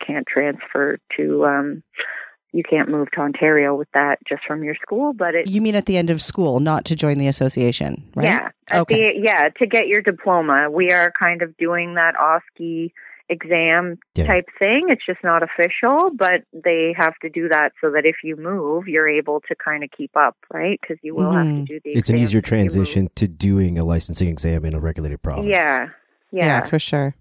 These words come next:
Speaker 2: So should we talk about the, the title protection then, what that means? We've got listeners from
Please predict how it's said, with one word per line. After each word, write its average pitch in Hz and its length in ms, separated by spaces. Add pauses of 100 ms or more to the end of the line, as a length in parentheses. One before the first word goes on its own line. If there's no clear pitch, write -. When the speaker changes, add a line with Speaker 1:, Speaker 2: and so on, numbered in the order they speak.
Speaker 2:
So 220 240
should 233 220
we 226 160
talk 208 320
about 196 560
the, 160 420
the 160 140
title 180 300
protection 151 480
then, 131 340
what 156 160
that 165 160
means? 160 400
We've 190 140
got 220 220
listeners 175 440
from 160 180